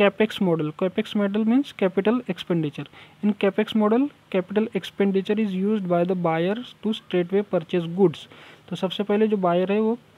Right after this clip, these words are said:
गुड्स डायरेक्टली परचेज करेंगे। उसके बाद में followed by procurement of consumables, उसके बाद में उस गुड्स के लिए जो भी चीज़ चाहिए उसकी खरीदी करेंगे। अरेंजिंग कॉम्प्रिहेंसिव मेंटेनेंस,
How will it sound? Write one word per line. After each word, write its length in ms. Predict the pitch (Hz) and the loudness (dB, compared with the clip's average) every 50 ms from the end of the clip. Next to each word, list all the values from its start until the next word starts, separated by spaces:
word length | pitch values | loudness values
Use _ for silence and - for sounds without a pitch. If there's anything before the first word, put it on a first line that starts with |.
| - - 180 | -12 -6 0
गुड्स 320 | 175 196 214 - - - - _ - 190 | 0 0 0 -2 -10 -16 -18 _ -10 -2
डायरेक्टली 440 | 175 180 175 180 190 180 - 220 240 | 2 4 4 4 4 2 2 -2 -2
परचेज 380 | - - 180 160 - 190 180 | 2 0 -2 0 0 -6 -6
करेंगे। 360 | - - 190 190 190 202 214 247 262 - - - - - - - | -2 -2 -2 0 0 0 -2 -4 -6 -8 -16 -18 -20 -20 -20 -20
उसके 200 | - - - 226 | -20 -8 -4 0
बाद 140 | 214 214 208 | 0 2 2
में 80 | 240 240 - - 190 | 0 -2 0 0 2
followed 300 | 185 196 202 202 202 202 | 4 4 4 2 4 2
by 100 | 220 226 220 - | 0 0 0 0
procurement 540 | 190 175 175 - 196 185 202 208 226 220 - - - _ - | -2 -2 0 0 0 2 2 2 0 0 -2 -10 -20 _ 0
of 260 | 202 185 180 185 196 - - - 180 | 2 4 4 4 2 0 -2 0 0
consumables, 680 | 180 180 170 185 185 196 196 190 196 208 240 240 - - - - - - - | 2 2 0 0 0 0 2 2 2 2 2 0 -4 -14 -20 -20 -20 -20 -20
उसके 160 | - - 214 | -12 -4 0
बाद 100 | 202 202 | 2 2
में 100 | 208 208 | 4 2
उस 200 | 214 202 - - - - - - 180 | 2 0 -4 -12 -14 -20 -14 -6 0
गुड्स 280 | 180 202 202 - - - - | 0 0 0 -2 -8 -4 -2
के 80 | 214 | 0
लिए 240 | 208 208 196 202 208 | 2 4 4 4 4
जो 180 | 185 180 185 185 | 4 4 2 4
भी 120 | 185 208 | 2 0
चीज़ 220 | 202 - 208 196 | -2 -2 -4 -6
चाहिए 300 | - - 185 170 180 196 | -4 -2 0 0 2 2
उसकी 420 | 190 185 - - - - 220 240 294 - - - - - - - - - - | 2 0 -2 -4 -8 -2 0 0 0 -2 -6 -20 -20 -20 -20 -20 -20 -16 -4
खरीदी 300 | - 190 190 202 202 214 | 0 2 2 4 2 2
करेंगे। 400 | - 208 202 202 208 202 240 262 - - - - - _ 202 | 2 2 2 4 2 2 0 -2 -4 -8 -20 -20 -14 _ -2
अरेंजिंग 520 | 190 196 202 208 202 190 214 233 247 247 | 0 2 4 2 4 4 4 4 4 2
कॉम्प्रिहेंसिव 680 | 247 - 190 185 175 190 202 196 190 190 175 - 226 220 | 2 0 0 0 2 2 2 2 2 2 0 0 0 0
मेंटेनेंस, 840 | 196 180 170 170 170 175 165 - 190 196 208 214 226 247 247 - | 2 2 2 2 2 2 2 2 2 2 2 2 2 0 0 -4